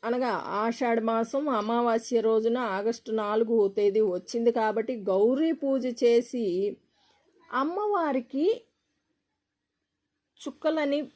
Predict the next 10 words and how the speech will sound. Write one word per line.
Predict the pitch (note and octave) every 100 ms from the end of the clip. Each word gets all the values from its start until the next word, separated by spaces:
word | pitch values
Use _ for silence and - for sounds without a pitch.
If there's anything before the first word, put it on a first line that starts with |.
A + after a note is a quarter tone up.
| -
దోర్-, | G3+ A#3+ B3 B3 - - -
తోరాలు | C4 C4 C4+ C4+ C4
పెడతారండి. | B3 G#3+ G#3+ A3+ A#3 A3+ A#3 F#4 _ _ -
So | A3+ G#3 -
ఆ | G#3 A3+
దారాల్ని | G3+ G3+ A3+ B3 C4
మనం | C4 A#3 A#3+ G#3+
కంకణంగా | A#3+ F#3 B3+ A3+ A#3 A#3 A#3
ధరిస్తే | F#3+ F3 G3 - - A#3+ - - - _ G#4 - - _ G#4+ _ _ _
తోరం | B3 B3+ C4 A3+